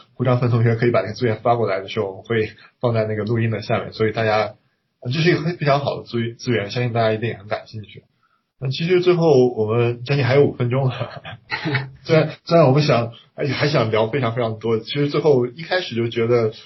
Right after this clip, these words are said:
嗯，可以说一些就好，没想到其实真的说起来有好多好多事情想聊，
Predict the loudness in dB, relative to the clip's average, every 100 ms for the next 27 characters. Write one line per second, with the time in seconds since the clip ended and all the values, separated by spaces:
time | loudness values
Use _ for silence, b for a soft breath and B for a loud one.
0 | B B -6 0 0 0 -2 -2 -6 -8
1 | -16 -18 -18 b b _ _ -6 -2 0
2 | 0 2 2 0 -2 -2 -2 2 0 0
3 | -2 -2 -2 0 -2 -2 -4 -4 -4 -4
4 | -8 -10 -6 -2 0 2 2 0 -2 -12
5 | -12 -12 -12 -14